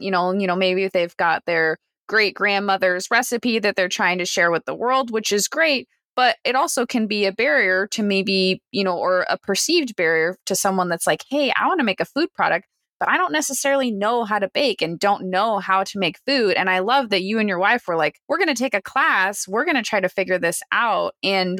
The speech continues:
working with people to make it happen. I think that that is so cool and just goes to show you don't have to have this family history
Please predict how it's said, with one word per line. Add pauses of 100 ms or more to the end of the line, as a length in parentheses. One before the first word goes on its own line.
working
with
people
to
make
it
happen.
I
think
that
that
is
so
cool
and
just
goes
to
show
you
don't
have
to
have
this
family
history